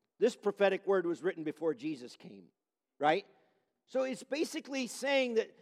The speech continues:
for those of us in Israel, who do we adore? Who do we look at as being the, the greatest leader of our, of our nation's history? And they were looking at King David.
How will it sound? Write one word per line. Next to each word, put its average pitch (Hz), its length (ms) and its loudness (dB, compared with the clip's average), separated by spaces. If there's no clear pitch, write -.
for 226 160 8
those 302 500 4
of 254 160 -2
us 269 460 6
in 277 420 -4
Israel, 180 840 0
who 359 260 6
do 330 100 2
we 277 400 -2
adore? 233 480 6
Who 339 160 2
do 349 80 -2
we 262 180 -2
look 262 320 0
at 233 200 2
as 190 180 -4
being 220 400 -2
the, 202 440 0
the 208 120 10
greatest 254 600 6
leader 226 520 2
of 180 140 0
our, 190 280 2
of 185 180 -2
our 185 100 2
nation's 185 400 -6
history? 131 480 -10
And 123 100 -14
they 151 120 -10
were 156 120 -8
looking 156 320 -10
at - 140 -16
King 160 220 -14
David. - 320 -20